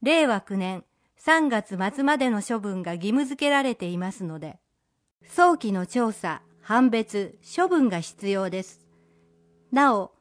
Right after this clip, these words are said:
高濃度ピーシービー廃棄物の処分期間は終了していますので、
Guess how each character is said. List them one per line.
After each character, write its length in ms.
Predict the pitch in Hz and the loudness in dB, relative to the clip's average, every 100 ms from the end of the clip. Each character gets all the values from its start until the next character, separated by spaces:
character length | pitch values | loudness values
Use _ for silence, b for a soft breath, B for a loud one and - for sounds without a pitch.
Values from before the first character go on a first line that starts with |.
| _ _ _ | _ _ _
高 240 | - 311 339 | 2 4 6
濃 200 | 339 330 | 4 4
度 120 | 311 | 2
ピ 220 | 311 311 | 2 2
ー 20 | 311 | 2
シ 280 | 311 302 | 0 0
ー 20 | 269 | 2
ビ 220 | 285 269 | 0 0
ー 20 | |
廃 240 | 277 285 | 0 0
棄 160 | 269 285 | 0 -2
物 240 | 247 233 | -4 -6
の 120 | 190 185 | -6 -6
処 200 | - 220 | -4 -2
分 200 | 262 254 | -2 -4
期 160 | - | -6
間 300 | - 185 170 | -6 -4 -4
は 240 | 165 165 - | -6 -8 -10
終 380 | _ - 311 330 | _ -6 -2 0
了 180 | 311 311 | 2 0
し 120 | - | -2
て 140 | 277 277 | -2 0
い 60 | |
ま 160 | 262 262 | 0 -2
す 140 | 208 | -6
の 120 | 185 | -10
で、 240 | 165 160 | -8 -10